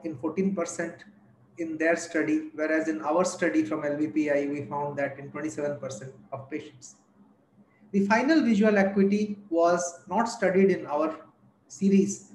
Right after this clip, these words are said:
but it was better than twenty forty in all the Western studies in that ranged from forty-four to seventy-eight percent. However, it was lower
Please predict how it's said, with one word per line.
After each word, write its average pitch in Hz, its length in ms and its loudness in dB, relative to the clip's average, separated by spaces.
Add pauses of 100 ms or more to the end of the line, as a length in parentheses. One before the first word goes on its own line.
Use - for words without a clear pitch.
but 156 100 -4
it 156 100 -2
was 160 160 0
better 156 320 0
than 180 200 0
twenty 156 280 -6
forty 156 540 -4 (340)
in 156 300 -4 (360)
all 165 240 2
the 165 240 -2 (460)
Western 185 340 -2
studies - 580 -4 (300)
in 160 240 -6 (440)
that 160 220 -6
ranged 175 300 0
from 151 220 -10
forty-four 196 480 2
to 190 80 -4
seventy-eight 156 540 -2
percent. - 340 -10 (560)
However, 180 440 4
it 156 140 -6
was 165 420 -4
lower 190 600 4